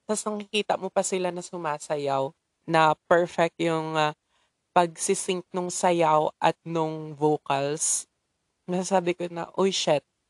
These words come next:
fan ako ng group na 'to." And I can say that I am a proud eighteen. Kasi sila yung una kong nakita na P-pop group na hindi cringe.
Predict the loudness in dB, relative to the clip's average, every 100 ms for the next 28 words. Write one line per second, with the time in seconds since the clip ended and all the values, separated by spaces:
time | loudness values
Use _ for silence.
0 | _ 0 2 4 4 2 -2 -6 -6 -6
1 | -8 -12 -12 -12 -14 _ _ _ _ _
2 | _ 2 4 2 0 -4 -2 -2 0 -2
3 | 2 4 6 6 6 4 -4 -4 0 2
4 | 2 0 -6 -8 -6 -6 -8 -10 -10 -12
5 | -20 -20 _ _ _ _ _ -2 0 4
6 | 4 4 4 4 6 6 4 0 -4 -8
7 | _ _ _ _ 0 2 2 0 0 0
8 | 0 -2 2 2 0 -4 0 2 4 2
9 | 0 -6 _ _ -2 4 4 2 -2 0
10 | -2 _ -8 0 0 0 -4 -14 _ -6
11 | -4 -2 -2 -2 -2 0 0 -4 -4 -6